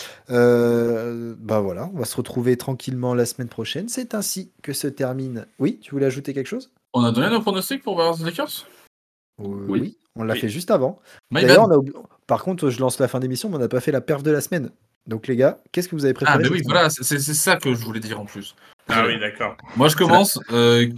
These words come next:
Speaker 2: bah, euh, Curry Game seven, en fait. Euh,
Speaker 4: Ouais.
Speaker 2: ah, au début, à ses débuts, je l'aimais pas. Je l'ai détesté. Et en
Speaker 4: Comment
Speaker 2: fait, il
Speaker 4: c'est
Speaker 2: sort trop le
Speaker 4: possible de
Speaker 2: respect.
Speaker 4: détester
Speaker 2: Aujourd'hui
Speaker 4: ce mec ? Comment tu peux détester ce mec ?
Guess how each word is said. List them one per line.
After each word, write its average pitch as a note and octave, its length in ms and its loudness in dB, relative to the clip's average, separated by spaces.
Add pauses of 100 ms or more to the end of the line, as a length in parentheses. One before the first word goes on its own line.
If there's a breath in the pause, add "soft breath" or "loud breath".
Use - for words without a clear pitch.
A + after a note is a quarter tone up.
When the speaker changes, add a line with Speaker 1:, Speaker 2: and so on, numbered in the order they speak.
(120)
Speaker 2:
bah, A2 280 2
euh, A2 280 2
Curry A2+ 320 0
Game A2+ 180 2
seven, F#2+ 360 -4
en F#2+ 80 -10
fait. - 340 -16
Euh, F#2+ 380 -8
Speaker 4:
Ouais. G2+ 60 -6 (520 loud breath)
Speaker 2:
ah, B2+ 160 6
au C3+ 120 8
début, D#3 400 6
à D3+ 100 6
ses D3+ 140 4
débuts, C#3+ 360 4
je C3+ 80 2
l'aimais A#2+ 220 4
pas. A2 420 2 (320)
Je A2 120 -6
l'ai B2 100 2
détesté. A#2+ 760 0 (180)
Et G#2 60 -6
en G2+ 100 -4
Speaker 4:
Comment A#2 180 0
Speaker 2:
fait, A2 80 -2
il - 20 -4
Speaker 4:
c'est C#3 80 -2
Speaker 2:
sort G#2+ 100 -6
trop D3+ 100 -4
le D#3 60 0
Speaker 4:
possible A#2 180 2
de - 20 4 (180)
Speaker 2:
respect. C3 280 2
Speaker 4:
détester - 220 -12 (100)
Speaker 2:
Aujourd'hui E3 160 -6
Speaker 4:
ce G#2+ 160 -6
mec ? E3+ 320 -8 (800)
Comment A#3 240 -2
tu - 140 -8
peux D#3+ 160 -6
détester E3+ 520 -6
ce - 160 -6
mec ? - 260 -16